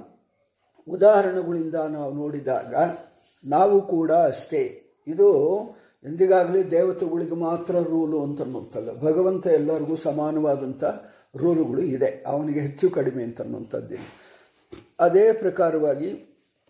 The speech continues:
ನಮ್ಮ ಜೀವನದೊಳಗೂ ಕೂಡ ಏನು ಅಂತಂದರೆ ಇಂಥ ಉದ್ದೇಶಗಳು ಇಟ್ಕೊಂಡು ಯಾವುದನ್ನ ಪಾಪ ಕಾರ್ಯಗಳು, ಪಾಪ ಕಾರ್ಯಗಳು ಮಾಡಿದ್ದಕ್ಕೆ ಅನುಭವ, ಅನುಭವಿಸೋದು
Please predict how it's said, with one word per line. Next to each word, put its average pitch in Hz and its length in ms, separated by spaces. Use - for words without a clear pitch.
ನಮ್ಮ 180 340
ಜೀವನದೊಳಗೂ 175 720
ಕೂಡ 147 260
ಏನು 160 160
ಅಂತಂದರೆ 139 760
ಇಂಥ 185 260
ಉದ್ದೇಶಗಳು 185 760
ಇಟ್ಕೊಂಡು 143 380
ಯಾವುದನ್ನ 185 400
ಪಾಪ 175 340
ಕಾರ್ಯಗಳು, 170 800
ಪಾಪ 156 280
ಕಾರ್ಯಗಳು 156 580
ಮಾಡಿದ್ದಕ್ಕೆ 143 580
ಅನುಭವ, 147 380
ಅನುಭವಿಸೋದು 160 920